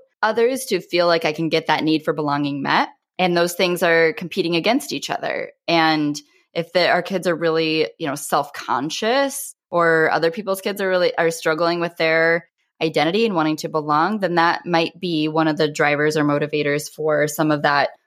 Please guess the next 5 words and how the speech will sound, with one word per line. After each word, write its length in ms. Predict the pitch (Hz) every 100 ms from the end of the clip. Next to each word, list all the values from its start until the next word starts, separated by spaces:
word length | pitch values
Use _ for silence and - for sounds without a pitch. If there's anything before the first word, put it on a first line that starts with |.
| -
harmful 400 | - 156 151 151
behavior. 680 | 120 156 170 160 - - - _ _
Would 200 | 160 170
you 160 | 156 156
agree? 440 | 147 156 151 180